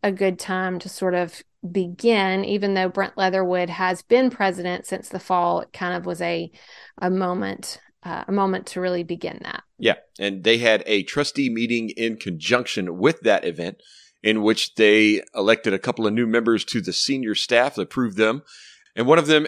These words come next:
Speaker 2: Amy, almost bestest friend of the pod, Julie Masson.
Speaker 1: That's right. Director
Speaker 2: Director
Speaker 1: of
Speaker 2: of
Speaker 1: Communications.
Speaker 2: Communications
Speaker 1: Yep.
Speaker 2: at the E R L C. So congrats to Julie. And then Rachel Wiles,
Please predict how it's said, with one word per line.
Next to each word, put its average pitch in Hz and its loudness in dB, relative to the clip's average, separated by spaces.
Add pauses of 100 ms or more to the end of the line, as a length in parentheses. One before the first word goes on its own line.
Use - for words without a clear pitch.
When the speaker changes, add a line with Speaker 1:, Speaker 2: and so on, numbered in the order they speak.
Speaker 2:
Amy, 139 2 (240)
almost 160 2
bestest 143 2
friend 101 0
of 104 -2
the 95 -4
pod, 87 0
Julie 139 0
Masson. 123 0 (540)
Speaker 1:
That's 208 -6
right. 214 4
Director 202 4
Speaker 2:
Director 240 6
Speaker 1:
of 254 -2
Speaker 2:
of 247 2
Speaker 1:
Communications. 240 4
Speaker 2:
Communications 170 0 (280)
Speaker 1:
Yep. - 4
Speaker 2:
at 107 -4
the 113 -4
E 110 4
R 110 4
L 101 4
C. 120 0
So 104 -4
congrats 101 2
to 98 -12
Julie. 127 -2 (340)
And 104 -4
then 107 -2
Rachel 123 2
Wiles, 113 4